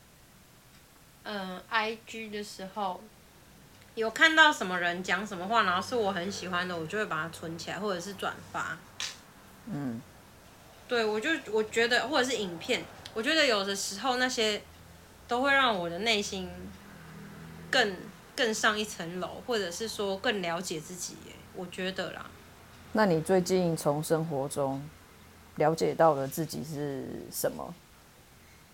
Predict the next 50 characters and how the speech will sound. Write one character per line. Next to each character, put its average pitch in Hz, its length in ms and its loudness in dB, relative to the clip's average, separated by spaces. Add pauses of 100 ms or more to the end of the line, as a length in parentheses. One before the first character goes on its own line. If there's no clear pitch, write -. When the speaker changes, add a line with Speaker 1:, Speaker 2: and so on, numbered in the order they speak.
(260)
Speaker 1:
我 214 160 -4
了 214 180 4
解 226 160 0
到 240 240 4
了 208 100 2
一 190 80 -4
件 214 240 -4
事， 208 200 -8
就 208 120 -6
是 202 200 -8
啊， 185 260 -6 (680)
人 202 220 -4
在， 233 380 6 (1500)
就 254 100 -8
是 247 100 -4
我 214 120 0
前 196 240 -6
几 190 100 -4
天 185 160 -4
有 175 120 -4
跟 185 140 -8
你 185 80 -6
讲， 185 140 -12 (140)
昨 190 160 -6
天 202 240 -4
啊， 175 80 -4 (420)
昨 190 140 -10
天 196 160 -8
吗？ 190 120 -4
还 190 140 -6
是 190 80 -8
前 175 300 -10
天？ 170 200 -14 (640)
就 247 120 -8
是 269 80 -2
我 247 120 8
有 208 80 8
跟 214 140 2
你 226 60 0
讲 180 200 -2
说， 190 220 -6 (720)
人 208 280 2
在 254 220 4
很 202 280 -8
悲 202 260 0
伤 190 300 -2
的 180 100 -10
时 - 240 -10
候 196 200 -4
啊， - 160 -4